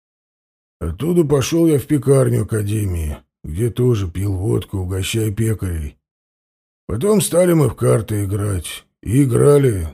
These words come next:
до трех часов ночи. Кончив игру, стали все спать укладываться. Пошел я на водокачку, чтобы переночевать.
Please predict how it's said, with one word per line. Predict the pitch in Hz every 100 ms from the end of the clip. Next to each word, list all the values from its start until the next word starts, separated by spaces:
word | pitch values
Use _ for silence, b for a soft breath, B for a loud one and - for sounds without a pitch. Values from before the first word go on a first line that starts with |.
| -
до | 76 80
трех | 101 113
часов | - - 101 92
ночи. | 107 95 - 67 65 _ _ _ _ _ _ _ _ _
Кончив | 98 127 120 110 107
игру, | 117 135 151 127
стали | - 135 131 101
все | - 110
спать | - 127 104
укладываться. | 101 110 113 92 82 80 - 69 71 _ _ _ _ _ _ _ _ _ _ -
Пошел | 87 123 156 160
я | 151 135
на | 113 135
водокачку, | 127 135 127 156 151 113 90
чтобы | 82 107 107
переночевать. | 104 120 127 127 120 127 117 82 -